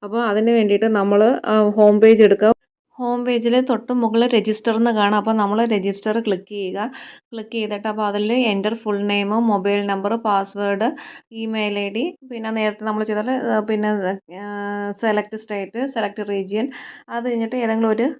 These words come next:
ഐ ഡി കാർഡ് സെലക്ട് ചെയ്യുക. അപ്പോൾ അത് നമുക്ക് ആധാർ കാർഡ് കൊടുക്കാം.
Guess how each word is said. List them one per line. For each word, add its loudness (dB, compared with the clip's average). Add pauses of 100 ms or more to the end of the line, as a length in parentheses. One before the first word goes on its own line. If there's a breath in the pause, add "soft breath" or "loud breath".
ഐ 0
ഡി 0
കാർഡ് 0
സെലക്ട് -2
ചെയ്യുക. -4
അപ്പോൾ -6
അത് -4
നമുക്ക് -2
ആധാർ 2
കാർഡ് -4
കൊടുക്കാം. -2